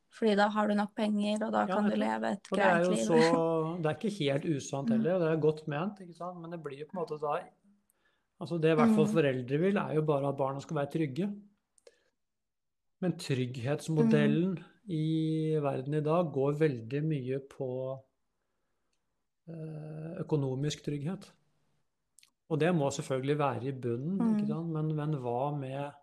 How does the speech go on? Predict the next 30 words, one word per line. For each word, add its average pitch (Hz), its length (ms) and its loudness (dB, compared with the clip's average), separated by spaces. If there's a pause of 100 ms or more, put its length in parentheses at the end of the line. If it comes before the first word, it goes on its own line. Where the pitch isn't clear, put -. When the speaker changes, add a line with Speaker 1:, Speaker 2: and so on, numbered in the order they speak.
(520)
Speaker 2:
altså, 156 140 -8
den 151 100 -2
psykologiske 143 880 0
tryggheten? 170 560 -4 (1500)
For 165 120 -2
det 180 140 4
vet 131 280 0
vi 160 80 4
også 151 220 2
i - 40 0
dag, 160 200 2
altså, 160 180 2
du 160 100 0
kan 151 200 -2
jo 147 120 0
ha, 135 420 0 (1800)
du 160 80 -4
kan 160 160 2
ha 156 100 4
mer 143 320 2
penger 131 400 0
enn 139 80 0
du 143 100 2
noen 135 300 0
gang 143 300 0
har 147 200 0
sjans 127 380 -4
til 147 120 -2
å 143 60 -6
bruke, 165 480 -2